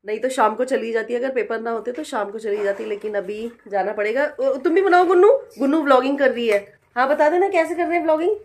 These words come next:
बताओ। गुन्नू भी व्लॉगिंग कर रही है बुआ के जैसे, है ना? बुआ के जैसे कर रही हो ना?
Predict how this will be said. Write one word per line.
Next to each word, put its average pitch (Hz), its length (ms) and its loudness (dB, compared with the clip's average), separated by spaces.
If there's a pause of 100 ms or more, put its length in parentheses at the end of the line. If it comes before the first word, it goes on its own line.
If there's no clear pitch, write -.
(600)
बताओ। 285 240 0
गुन्नू 277 240 -2
भी 269 120 0
व्लॉगिंग 247 380 2
कर 226 120 4
रही 233 120 0
है 233 60 8
बुआ 233 240 2
के 220 140 -2
जैसे, 196 300 2
है 220 180 0
ना? 330 180 2 (960)
बुआ 254 180 0
के 311 100 0
जैसे 320 240 0
कर 339 120 2
रही 330 100 2
हो 349 100 4
ना? 554 140 6